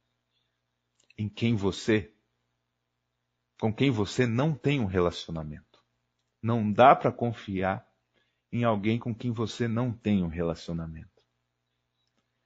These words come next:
É muito fácil falar que confia em Jesus,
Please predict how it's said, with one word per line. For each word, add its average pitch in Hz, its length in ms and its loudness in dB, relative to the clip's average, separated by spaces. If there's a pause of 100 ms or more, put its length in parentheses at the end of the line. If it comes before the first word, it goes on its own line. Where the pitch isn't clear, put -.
(960)
É - 80 6
muito 190 260 6
fácil 160 320 8
falar 135 240 10
que - 100 -6
confia 110 360 -2
em 104 80 0
Jesus, 87 580 -6